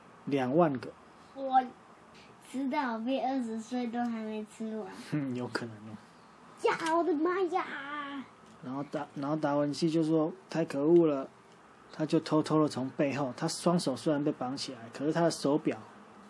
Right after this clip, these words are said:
Speaker 1: 他们都有戴一个特别的追踪器手表，他就赶快打开追踪器，就是那个手表会发出求救讯号，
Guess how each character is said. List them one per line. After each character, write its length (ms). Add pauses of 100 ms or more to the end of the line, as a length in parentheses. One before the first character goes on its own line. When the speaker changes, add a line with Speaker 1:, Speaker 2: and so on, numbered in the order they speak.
(160)
Speaker 1:
他 140
们 100
都 100
有 100
戴 240
一 80
个 240 (100)
特 160
别 160
的 100
追 200
踪 200
器 200
手 180
表， 160 (100)
他 120
就 80
赶 180
快 100
打 200
开 120
追 140
踪 160
器， 220
就 160
是 160 (760)
那 100
个 120
手 220
表 160
会 140
发 260
出 220
求 260
救 240
讯 240
号， 180